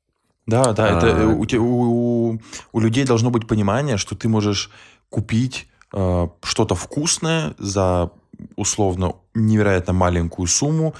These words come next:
Speaker 1: Это цена поездки на метро, вот в Москве пятьдесят рублей. Э, просто в сознании должна, э, сидеть эта мысль всегда у всех.
Speaker 2: Да, и когда мы говорим, что гамбургер там стоит пятьдесят рублей,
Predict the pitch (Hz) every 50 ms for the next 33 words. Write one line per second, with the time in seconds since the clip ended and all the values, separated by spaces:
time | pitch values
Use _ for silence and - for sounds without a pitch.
0 | - - _ _ 92 - - 87 - - 101 95 90 87 - 95 90 90 90 82
1 | - - - 90 87 85 85 85 - - 82 78 76 73 78 - - 80 78 -
2 | - - 76 - - 76 80 80 - 82 82 - 80 78 80 80 80 80 82 -
3 | - - - - - - _ _ - 90 85 82 80 78 78 78 - _ - -
4 | 87 95 101 - - - 92 85 82 - - - - - 107 95 101 104 92 87
5 | 85 82 82 78 87 82 82 87 98 104 117 123 127 123 117 - - 82 - -
6 | - 92 92 95 104 104 - - - 87 87 - 85 87 90 87 - - 76 -
7 | - - 80 80 80 76 73 78 80 - - 76 73 - - _ _ - 98 92
8 | 82 80 82 - - 95 82 101 107 107 104 101 95 92 95 95 90 98 95 95
9 | 101 104 98 - - 95 92 98 101 98 95 92 87 85 - - 87 87 - -
10 | 95 87 - - 90 92 87 - 101 90 - 90 87 87 101 123 143 254 -